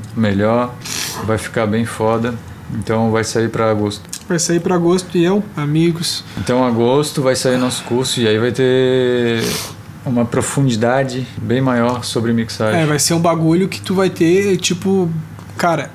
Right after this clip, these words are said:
Speaker 2: o, o importante da, da, dessas
Speaker 1: E é
Speaker 2: paradas são detalhes, tá ligado?
Speaker 1: E é justamente isso, tipo, lançar um E P. A gente vai justamente fazer
Speaker 2: É,
Speaker 1: um curso
Speaker 2: exatamente sobre isso.
Speaker 1: focado nisso.
Speaker 2: De
Speaker 1: Pra,
Speaker 2: todo o
Speaker 1: pra
Speaker 2: processo, isso é sensacional.
Speaker 1: Focado nisso, é um curso pra você lançar o seu E P.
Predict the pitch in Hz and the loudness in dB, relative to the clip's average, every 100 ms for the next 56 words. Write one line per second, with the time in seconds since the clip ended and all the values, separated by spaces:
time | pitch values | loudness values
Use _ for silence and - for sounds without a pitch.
0 | - 165 160 165 185 185 190 160 196 196 | 0 2 4 4 4 2 0 2 0 2
1 | 180 165 160 160 170 175 - 170 185 196 | 0 0 2 2 2 2 2 4 4 2
2 | 190 180 185 196 170 160 151 147 147 123 | 2 2 2 0 0 -4 -8 -8 -4 -2
3 | 127 143 - 165 165 160 175 165 117 - | -2 -4 -4 -4 -4 -4 -4 -4 -6 -8
4 | 107 117 117 113 131 135 143 147 151 143 | -6 -2 0 0 0 0 0 -2 -2 0
5 | 107 98 113 110 113 113 113 139 135 131 | 0 -2 -4 -4 -4 -4 -4 -4 -4 -4
6 | 139 190 135 117 170 160 180 202 208 - | -2 0 -2 -2 -2 0 2 2 0 2
7 | 214 196 208 - - 151 151 143 139 214 | 0 2 0 -4 -2 -2 -2 -4 -2 -2
8 | 226 135 - - - 151 156 170 185 - | 0 -2 -4 -12 -8 -4 -2 0 0 2
9 | 208 - 190 190 - 160 170 - 185 - | 0 2 0 0 -2 -4 -4 -4 -4 -6
10 | - 185 165 - - 123 113 135 147 160 | -6 -6 -6 -10 -8 -4 0 0 2 2
11 | 123 - 107 101 120 117 131 120 120 135 | 0 0 -2 -2 -4 -2 -2 0 0 0
12 | 131 139 139 131 139 185 160 - 131 151 | 2 0 0 0 0 -2 -6 0 2 2
13 | 175 156 123 | 0 -2 -2